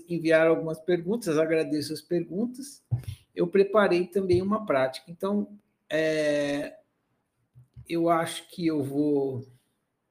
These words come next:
começar, deixa eu ver aqui. Eu vou começar fazendo a prática, aí depois a gente conversa sobre a prática, e aí eu vou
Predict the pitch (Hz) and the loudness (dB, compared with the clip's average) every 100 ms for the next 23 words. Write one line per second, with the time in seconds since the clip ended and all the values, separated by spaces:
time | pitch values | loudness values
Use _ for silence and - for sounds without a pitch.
0 | _ _ _ _ _ _ _ _ _ _ | _ _ _ _ _ _ _ _ _ _
1 | _ _ 165 165 160 139 - 151 143 143 | _ _ -2 0 0 -2 -2 -2 0 0
2 | 165 - _ _ _ _ - 139 117 120 | -4 -8 _ _ _ _ -4 -4 -2 -6
3 | 120 127 113 - _ _ _ _ _ _ | -8 -14 -16 -18 _ _ _ _ _ _
4 | _ _ _ _ _ _ _ 123 - - | _ _ _ _ _ _ _ -10 -8 -8
5 | - 127 - - - 160 170 208 208 208 | -6 -6 -8 -18 -6 -4 0 4 4 4
6 | 190 175 180 165 151 147 156 156 143 147 | 4 4 4 4 2 0 -2 0 0 2
7 | 208 - - - 127 123 - _ _ _ | 0 -6 -14 -16 -14 -14 -16 _ _ _
8 | - - _ _ _ 156 165 170 175 180 | -20 -20 _ _ _ 0 2 4 2 4
9 | 175 170 170 175 - 170 151 156 156 156 | 4 4 0 -2 -2 -2 4 6 4 2
10 | 165 156 156 - 143 143 165 196 - 208 | 0 2 0 0 0 2 0 -4 -8 -14
11 | - - - - _ _ _ _ _ _ | -8 -8 -8 -14 _ _ _ _ _ _
12 | - 143 156 156 - 147 156 147 156 160 | -10 -6 -4 -6 -4 -2 0 0 0 0
13 | - | -4